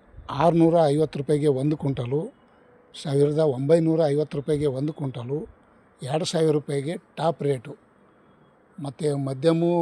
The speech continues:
ಫಸ್ಟ್ ಕ್ವಾಲಿಟಿ ನೋಡೋದಾದ್ರೆ, ಎಂಟುನೂರ ಎಂಬತ್ತು ರೂಪಾಯಿಗೆ ಒಂದು ಕ್ವಿಂಟಲು, ಮತ್ತು ಒಂದು ಸಾವಿರದ ಮೂವತ್ತು ರೂಪಾಯಿಗೆ ಒಂದು ಕ್ವಿಂಟಲು. ಈ ರೀತಿ ಬಿಜಾಪುರ ಟೆಂಡರ್ ರೇಟ್ ಇವತ್ತಿನ ರೇಟ್ ಆಗಿದೆ.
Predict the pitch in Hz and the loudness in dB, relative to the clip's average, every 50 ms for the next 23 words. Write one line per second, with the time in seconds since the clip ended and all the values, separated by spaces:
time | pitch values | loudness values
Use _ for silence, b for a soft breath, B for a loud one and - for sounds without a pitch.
0 | 165 143 - 170 156 - - - - 175 160 160 165 151 170 165 151 147 151 156 | -2 -2 -2 -4 -4 -4 -6 -12 -6 -4 -2 -2 -2 -2 -2 -2 0 0 0 2
1 | 151 147 135 123 120 131 147 160 151 143 151 156 151 - 156 156 156 165 151 135 | 0 0 -2 -4 -4 -4 -2 -2 0 -2 -2 -4 -4 -2 -2 0 0 2 0 0
2 | 143 147 160 143 - 147 139 160 151 147 160 139 135 151 156 143 - 147 135 123 | 0 0 -2 -2 -2 -6 -4 -4 -4 -2 -2 -2 -2 -4 -6 -6 -6 -8 -6 -6
3 | 127 123 135 151 175 220 _ b b b b b b b b b - - 147 127 | -8 -6 -6 -8 -8 -10 _ b b b b b b b b b -14 -14 -12 -6
4 | - 156 151 147 147 147 139 139 151 165 147 - 170 160 160 165 156 160 156 165 | -2 2 2 2 2 2 0 0 -2 -2 -2 0 0 2 2 2 2 0 0 -2
5 | 151 139 143 147 165 170 - 139 147 143 151 147 151 151 131 131 143 156 151 - | -2 -2 -2 -2 -2 -2 -4 -6 -4 -4 -2 -2 -2 -2 -4 -4 -4 -6 -6 -6
6 | 151 135 117 131 123 131 151 180 220 - b b b b b b b _ - 151 | -8 -10 -8 -8 -6 -6 -6 -6 -6 -12 b b b b b b b _ -4 -2
7 | 160 160 151 156 139 - 165 165 165 156 147 143 131 123 143 135 156 151 147 - | 0 0 0 -2 -4 -2 -2 -2 0 -2 -2 -4 -6 -6 -4 -2 -2 -4 -4 -4
8 | 170 160 165 170 160 151 143 131 - - 160 143 143 151 151 143 139 143 143 - | -8 -8 -6 -6 -6 -6 -6 -8 -10 -10 -8 -6 -4 -4 -2 -2 -2 -4 -6 -6
9 | - 165 135 143 143 - _ - 143 156 190 196 - _ _ _ _ _ _ _ | -8 -6 -6 -6 -6 -8 _ -10 -8 -8 -8 -8 -12 _ _ _ _ _ _ _
10 | _ _ _ _ _ _ _ _ - 143 151 147 135 - 139 131 127 123 123 113 | _ _ _ _ _ _ _ _ -8 -4 -2 -2 -2 -2 -2 -4 -4 -4 -8 -8
11 | 135 147 | -8 -8